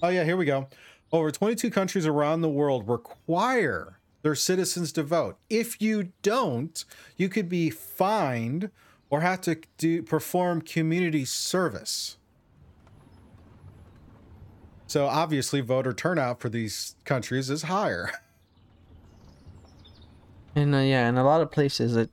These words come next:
Speaker 2: it tends to be.
Speaker 1: Oh, here's an interesting one.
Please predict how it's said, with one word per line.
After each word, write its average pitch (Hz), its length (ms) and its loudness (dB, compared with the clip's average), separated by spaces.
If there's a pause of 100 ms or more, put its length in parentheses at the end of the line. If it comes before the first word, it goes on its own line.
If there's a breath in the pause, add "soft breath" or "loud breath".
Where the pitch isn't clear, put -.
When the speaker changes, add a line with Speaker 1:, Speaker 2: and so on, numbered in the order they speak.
Speaker 2:
it 117 180 -2
tends 131 340 0
to 101 60 -4
be. 104 360 0 (960)
Speaker 1:
Oh, 131 60 2
here's 170 200 0
an 190 120 2
interesting 127 460 -6
one. 98 220 -8